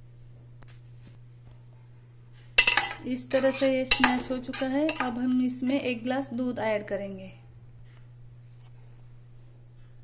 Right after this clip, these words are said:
तो इस तरह से मैंने एक glass मतलब आधा liter आप इसमें दूध ऐड करेंगे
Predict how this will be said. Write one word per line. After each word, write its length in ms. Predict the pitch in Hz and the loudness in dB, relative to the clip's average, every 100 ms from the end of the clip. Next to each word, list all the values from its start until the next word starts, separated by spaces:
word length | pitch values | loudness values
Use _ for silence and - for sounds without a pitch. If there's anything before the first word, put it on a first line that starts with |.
| - - - - - - - - - - - - - - | -18 -20 -20 -20 -18 -18 -16 -16 -16 -16 -16 -18 -10 0
तो 60 | |
इस 200 | 254 254 269 | 0 2 2
तरह 180 | 262 | 2
से 160 | 262 269 | 4 4
मैंने 280 | 262 254 254 | 6 4 6
एक 220 | 254 247 | 4 4
glass 260 | 254 254 254 | 4 4 4
मतलब 500 | 254 247 254 - - 247 | 0 2 0 0 -2 0
आधा 240 | 240 254 | 2 2
liter 360 | 262 254 269 269 | 2 4 4 6
आप 260 | 247 240 254 | 2 0 -6
इसमें 280 | - 254 247 | -2 0 2
दूध 180 | 254 247 | 2 2
ऐड 240 | 240 233 | 0 -2
करेंगे 500 | 247 240 247 262 330 | 0 2 4 6 4